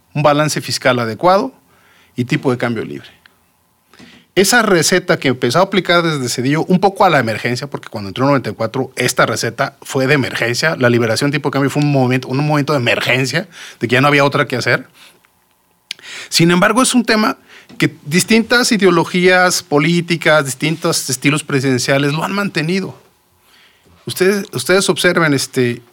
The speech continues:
cómo se ha mantenido eso. Entonces, eh, mientras estas tres cosas se mantengan, más o menos la receta, con ajustes y bemoles para un lado y otro, yo le diría a, a nuestros amigos, este, empresarios y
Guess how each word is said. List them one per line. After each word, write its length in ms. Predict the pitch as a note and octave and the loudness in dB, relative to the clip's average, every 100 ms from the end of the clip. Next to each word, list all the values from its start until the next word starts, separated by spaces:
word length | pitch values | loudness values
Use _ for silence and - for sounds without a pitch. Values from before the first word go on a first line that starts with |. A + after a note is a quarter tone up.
| - | -4
cómo 200 | E3+ F3 | 0 2
se 80 | F#3 | 2
ha 20 | |
mantenido 300 | F3+ F3+ F3+ | 2 2 2
eso. 80 | F#3 | 4
Entonces, 260 | G#3+ - - | 2 0 0
eh, 200 | E3+ - - | -2 -2 2
mientras 340 | F#3+ F#3+ F#3+ | 4 4 4
estas 260 | C4 - C#4+ | 2 0 0
tres 200 | C#4 C#4+ | 0 0
cosas 260 | - B3 A#3 | 2 2 2
se 80 | |
mantengan, 720 | G3 D3 C#3 F3 F3 D#3 D#3+ D3 | 2 2 2 2 2 0 0 0
más 300 | D3 F3+ F#3+ | 2 2 0
o 20 | |
menos 240 | F3 F3 | 0 2
la 100 | D#3 | 2
receta, 520 | A#2+ A2+ C3 C3 B2 - - - - - _ _ _ - | 0 0 -2 0 -2 -4 -20 -20 -20 -20 _ _ _ -6
con 480 | C#3+ C#3+ C#3 B2+ A#2+ - _ _ _ - - | 0 2 2 0 -4 -18 _ _ _ -14 -4
ajustes 560 | B2 D#3+ D#3+ D#3+ C#3 | -2 0 -2 -2 -2
y 60 | B2 | 0
bemoles 360 | A#2 B2 C#3 | 2 2 2
para 160 | C#3 B2+ | 2 2
un 80 | B2+ | 4
lado 180 | C3 C#3 | 4 4
y 60 | |
otro, 340 | C3 A#2+ C#3 - - - - - | 2 0 -6 -8 -18 -20 -20 -4
yo 100 | - | 0
le 80 | A#3 | 2
diría 300 | B3+ A#3 A3+ - | 4 2 2 2
a, 100 | E3 | 2
a 220 | D#3 D#3 | 2 0
nuestros 260 | D3 D#3 | 0 -2
amigos, 380 | D#3+ E3 F#3 F#3 | 0 2 0 0
este, 600 | C#3 - B2+ A2+ A2 G2+ | -4 -2 -2 0 -2 -4
empresarios 540 | B2 C#3 E3 F3 E3+ - | 0 2 4 2 2 0
y 540 | B2+ A#2+ A2+ A2 G#2+ | 0 0 0 -4 -8